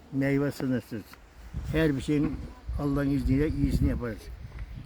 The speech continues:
Yaparsak tam yaparız, yapmazsak hiç yapmayız. Çünkü bin dokuz yüz seksen beş yılından beri sürekli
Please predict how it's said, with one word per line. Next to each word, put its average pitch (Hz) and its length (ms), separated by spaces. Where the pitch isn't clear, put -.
Yaparsak 151 500
tam 156 220
yaparız, 160 380
yapmazsak 156 540
hiç - 200
yapmayız. 117 400
Çünkü 151 360
bin 151 200
dokuz 151 220
yüz 143 120
seksen 151 480
beş 165 220
yılından 143 400
beri 139 280
sürekli 156 420